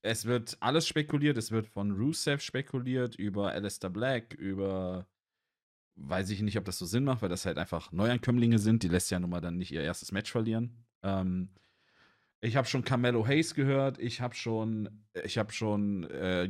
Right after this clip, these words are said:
Ludwig gehört, weil der kein Match hat. Ich bin mittlerweile an einem Punkt, wo ich sage, ja, Nick Aldis hab ich auch schon gehört, um Himmels Willen. Ähm, also ich bin an einem Punkt, wo ich sage,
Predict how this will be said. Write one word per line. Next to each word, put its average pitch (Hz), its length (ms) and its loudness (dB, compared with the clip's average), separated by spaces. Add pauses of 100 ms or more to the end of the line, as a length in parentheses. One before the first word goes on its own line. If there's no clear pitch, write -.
Ludwig 156 540 6
gehört, 135 400 4
weil 104 100 4
der 107 140 2
kein 110 220 0
Match 110 260 0
hat. 107 220 -4 (840)
Ich 113 120 -2
bin 143 100 4
mittlerweile 135 460 4
an 123 100 2
einem 117 100 0
Punkt, 131 240 -2
wo 117 120 2
ich 117 120 2
sage, 113 280 2
ja, 104 100 4
Nick 104 260 2
Aldis 123 300 4
hab 113 100 2
ich 101 100 2
auch 120 100 2
schon 127 180 -2
gehört, 120 240 2
um 87 80 -4
Himmels 104 400 -2
Willen. 120 400 -2 (160)
Ähm, 101 560 0 (1200)
also 110 180 0
ich 110 100 -6
bin 135 120 2
an 131 140 2
einem 120 80 2
Punkt, 127 200 2
wo 120 100 4
ich 117 100 2
sage, 123 460 2